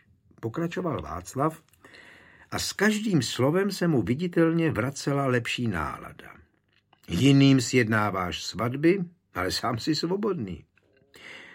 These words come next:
Slyšel jsem, že u vás v Poríní žijí rytíři, kteří si místo žen libují ve štíhlých mladících.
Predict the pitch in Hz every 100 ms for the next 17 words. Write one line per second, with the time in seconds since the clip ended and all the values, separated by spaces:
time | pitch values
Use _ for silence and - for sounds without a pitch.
0 | - - - - 208 233 220 214 202 196
1 | 175 175 190 180 170 147 - - - 151
2 | 151 147 139 123 110 104 95 90 120 117
3 | 101 113 110 127 127 120 131 - 120 120
4 | 117 120 110 - 107 98 90 101 98 104
5 | 85 95 131 147 156 156 - _ - -
6 | - _ - 95 127 113 120 120 110 117
7 | - - 117 107 120 113 117 135 143 202
8 | 196 - 101 80 - -